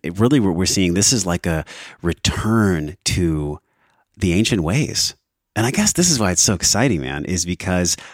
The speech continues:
whether it has the sticker on it or not, like, back for thousands of years, breath was used as a tool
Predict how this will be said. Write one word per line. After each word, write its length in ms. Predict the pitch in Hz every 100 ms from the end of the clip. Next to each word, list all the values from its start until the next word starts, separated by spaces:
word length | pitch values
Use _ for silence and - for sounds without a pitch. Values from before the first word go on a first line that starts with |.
| -
whether 300 | 101 127 156
it 80 | 113
has 280 | 117 110 98
the 240 | 85 80
sticker 400 | - - 107 104
on 140 | 95
it 100 | 87
or 80 | 78
not, 380 | 76 82 73 67 -
like, 320 | 78 73 - - - - -
back 460 | - 90 113 147 -
for 240 | - 98
thousands 580 | - 113 117 117 104 95
of 80 | 87
years, 380 | 85 78 73 -
breath 340 | 85 80 -
was 240 | 82 76
used 220 | 73 73 -
as 100 | 76
a 60 |
tool 380 | - 73 -